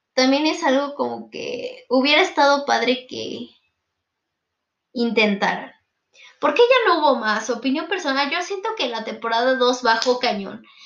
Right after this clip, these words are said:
Y fue porque se tardaron en hacerla. La temporada uno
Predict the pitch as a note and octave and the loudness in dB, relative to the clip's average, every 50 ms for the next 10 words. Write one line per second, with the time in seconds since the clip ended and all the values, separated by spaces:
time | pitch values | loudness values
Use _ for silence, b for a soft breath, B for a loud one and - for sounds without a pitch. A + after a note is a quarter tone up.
0 | B B B C#4 C4+ - F4+ F4+ F4+ G4+ G4+ - C#4 C4+ C4+ - A3+ - - G#3+ | B B B -6 -2 0 0 0 0 -2 -2 0 0 0 0 0 -2 0 0 -2
1 | G#3+ G#3+ A#3 A#3+ A#3+ A#3+ A#3+ A3 A3+ A3 - - - - G#3 - - - - B | 2 2 2 2 2 0 -4 -8 -10 -12 -14 -14 -12 -12 -12 -12 -12 -20 -20 B
2 | B B B B B - A#3+ B3 - C4+ C4 C4 C4 C4 C#4 C#4+ D4+ D#4+ D#4 D4+ | B B B B B -4 -4 0 0 0 0 0 2 2 4 4 4 2 2 0
3 | D4+ D4+ D#4 D#4 D#4+ D#4+ D4+ D#4 - _ | -2 -2 -2 0 0 0 0 -2 -6 _